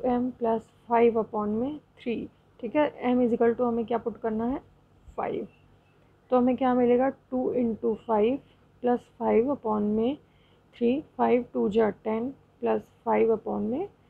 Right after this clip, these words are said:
three, fifteen upon three, that means we have five, ठीक है। Left hand side का हो गया फ़ाइव और right hand side में देखते हैं हमें क्या मिलता है। क्या है? थ्री एम माइनस टेन,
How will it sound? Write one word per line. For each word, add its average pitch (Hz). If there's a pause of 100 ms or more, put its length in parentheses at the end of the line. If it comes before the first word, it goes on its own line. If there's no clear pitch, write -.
(340)
three, 214
fifteen 254
upon 220
three, 247
that 214
means 220
we 208
have 247 (1300)
five, 202 (640)
ठीक 254
है। 302 (480)
Left 226
hand 226
side 202
का 226
हो 214
गया 226
फ़ाइव -
और 220
right 226
hand 254
side 247
में 247
देखते 233
हैं 247
हमें 240
क्या 240
मिलता 233
है। 262 (2250)
क्या 233
है? 254
थ्री 247
एम 233
माइनस 220
टेन, 208